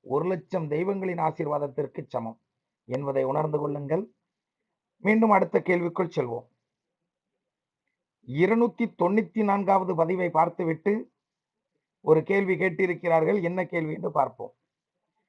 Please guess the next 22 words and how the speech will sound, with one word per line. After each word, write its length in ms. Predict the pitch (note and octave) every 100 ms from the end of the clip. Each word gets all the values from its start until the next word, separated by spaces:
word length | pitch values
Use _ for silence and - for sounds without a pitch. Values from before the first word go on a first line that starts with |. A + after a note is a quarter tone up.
| _ _ _
கன்னி 240 | D#3+ G#3 A#3
தெய்வமே 420 | G#3 G3 G3 G3+ G3
துணை 240 | E3+ E3+
அப்பா, 300 | D#3 - C3 A2+ _ _ _ _ _ _ -
நான்கு 440 | B2 D#3 F#3+ G3 F#3+
முக 180 | F3
விளக்கேற்றி 580 | F3+ F#3+ G3+ G#3+ G3+ -
வழிபட்டால் 600 | F#3+ F3 F3+ E3+ F3 E3
சில 200 | D#3+ F3
தடங்கல்கள் 600 | D#3+ D#3+ F3+ G3 F3+ E3+
வரும், 260 | D#3 F3 F#3+ A3+ _ _ _ _ _
முயற்சி 420 | A#2 D#3 F3+ D#3 F3
செய்து 360 | D#3 F3+ G#3
வழிபட்டால் 640 | G3 F3+ F3 E3+ - D#3+ D#3
பல 240 | D3+ D#3+
நன்மைகள் 520 | D#3 E3+ G3 F#3 E3+
கிடைக்கும் 440 | D#3+ D#3+ F3 F3 D3
அப்பா. 260 | - B2+ A#2 _ _ _ _ _ _ _ _ C3+
எனக்கு 500 | D#3+ G#3 G#3 - A3+ A3
அதிகம் 460 | - D3+ G3+ G3+ F3+
எழுத 280 | E3 F#3 F#3
தெரியாது, 480 | E3+ D#3 D3 B2+